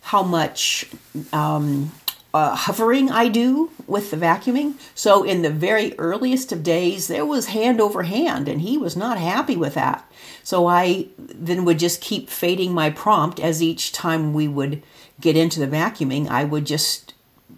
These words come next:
shut up more. And eventually I said, "Well, just let me know when you want me to check." And then now I'm asking him,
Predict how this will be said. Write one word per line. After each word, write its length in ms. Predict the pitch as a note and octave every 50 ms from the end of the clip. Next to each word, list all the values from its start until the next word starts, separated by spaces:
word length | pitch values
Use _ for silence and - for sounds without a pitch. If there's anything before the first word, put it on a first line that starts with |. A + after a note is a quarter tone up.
| - - - - - -
shut 300 | - - - G3 D3 F3+
up 300 | B3+ E4 - - - - - - _ _ _
more. 420 | F3 G#3 D4+ D4+ - - - F3+ - _ - - - - - - - - - - - - -
And 420 | - E3+ F3 F3 F3 F3 F3 E3 - - _ -
eventually 480 | E3+ F#3 F3 - - A#3 F3 F3 F3+
I 260 | D#3 D3+ D#3+ D#3 D3+ D#3+
said, 440 | D#3 - - D3+ D3+ D3 E3 D3+ - _ _ -
"Well, 140 | F3 F#3+ F#3+
just 220 | G3+ G#3 - -
let 140 | G#3+ - F3
me 80 | F#3+
know 200 | F#3 F3 E3+ E3+
when 220 | F3 D#3+ F#3 E3+ E3
you 120 | D#3+ E3
want 220 | D#3+ D#3 D3+ - -
me 140 | D3 D#3 D3+
to 320 | - F3 D#3+ E3 D#3 - - _ _ _ _ _ _
check." 340 | - - G#4+ F4 - - - - _ _ _ _ _ _ _ - - - - - _ _ _ _ _ _ _
And 240 | - E3+ E3 E3+ D#3
then 200 | F#3 F#3+ F#3+ F#3
now 240 | F3+ E3+ F3 F#3+ -
I'm 160 | - E3+ E3+
asking 340 | E3 E3 F3 - - - D#3+
him, 400 | D#3 F3+ F3+ F3+ F3 E3+ E3 -